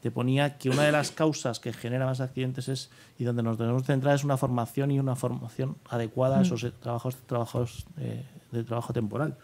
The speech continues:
Speaker 2: Nosotros contemplamos los tipos de formación, aparte, y porque evidentemente este, este criterio de inspección también ha llegado a,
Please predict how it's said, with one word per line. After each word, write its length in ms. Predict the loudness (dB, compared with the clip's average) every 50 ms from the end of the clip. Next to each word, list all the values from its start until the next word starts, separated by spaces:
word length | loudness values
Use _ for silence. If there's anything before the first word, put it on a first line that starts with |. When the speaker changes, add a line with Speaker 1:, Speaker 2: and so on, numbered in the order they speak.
| 0
Speaker 2:
Nosotros 280 | 2 4 4 4 4 4
contemplamos 460 | 6 6 6 6 6 4 4 2 2
los 80 | 0 -2
tipos 220 | -4 -4 -2 -2
de 80 | -2 -2
formación, 520 | -2 -4 -6 -6 -4 -4 -2 -2 -2 -2 -6 -10 -18 -20 -20 -10
aparte, 420 | -8 -6 -2 0 0 0 -2 -2 -6
y 200 | -6 -8 -10 -12
porque 300 | -12 -12 -12 -8 -6 -4 -4 -4 -4
evidentemente 540 | -4 -2 -2 -2 -2 -2 -4 -6 -6 -8 -8
este, 260 | -6 -4 -4 -4 -4
este 200 | -4 -6 -8 -8
criterio 260 | -8 -6 -4 -2 -2 0
de 60 | -2
inspección 380 | -2 -4 -6 -6 -4 -6 -4 -2
también 200 | 0 2 2 2
ha 40 | 2
llegado 260 | 0 0 0 0 0
a, 40 | 0